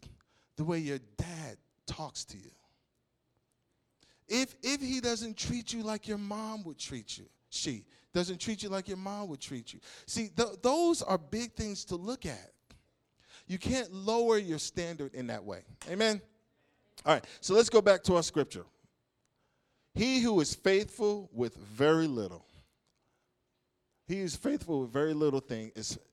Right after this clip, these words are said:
is faithful also in much. And he who is unrighteous in a very little thing is also unrighteous in much. So what are we gonna do? Use tasks. Tasks.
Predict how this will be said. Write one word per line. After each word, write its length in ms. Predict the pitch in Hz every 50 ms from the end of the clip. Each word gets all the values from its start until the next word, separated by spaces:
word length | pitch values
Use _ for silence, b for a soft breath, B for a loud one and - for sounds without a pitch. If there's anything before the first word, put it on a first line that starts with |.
| _
is 180 | - 117 - -
faithful 680 | - - 151 156 156 151 - - 139 127 117 113 - - _ -
also 420 | 135 147 147 139 - - 120 113
in 140 | 110 104 104
much. 360 | 98 90 90 - - - - - b b b b b b b
And 140 | 107 117 127
he 120 | 123 143
who 160 | 180 180 165 143
is 160 | 120 - - - _ _ -
unrighteous 680 | 139 156 160 151 151 143 143 131 - 135 120 - - - -
in 100 | 113 113
a 60 | 107
very 220 | 101 110 117 117
little 260 | 110 110 110 104 110
thing 360 | 107 - 110 101 101 101 101 - -
is 160 | - 95 - - -
also 420 | 113 110 107 - - 110 110 - -
unrighteous 580 | 104 104 92 98 95 95 92 - - 101 - - b b b b b b -
in 240 | 110 104 92 95
much. 420 | 90 87 85 - - - - - - - - - _ _ _ _ _ _ _ _ _ _ _ _ _ _ _ _ _ _ _ _ _ _ _ _ _ _ _ _ _ _ _ _ _ _ _ _ _ _ _ -
So 260 | - - 165 143 120
what 200 | 117 135 165 180
are 40 | 190
we 100 | 196 185
gonna 180 | 185 180 180
do? 120 | 170 170 151
Use 360 | 135 131 135 127 110 - -
tasks. 760 | - - - 180 180 175 180 175 170 - - - - - - b b b b b b b b b b b b _ _ _ _ _ _ _ _ _
Tasks. 760 | - - - 156 156 139 117 110 - - - - - - -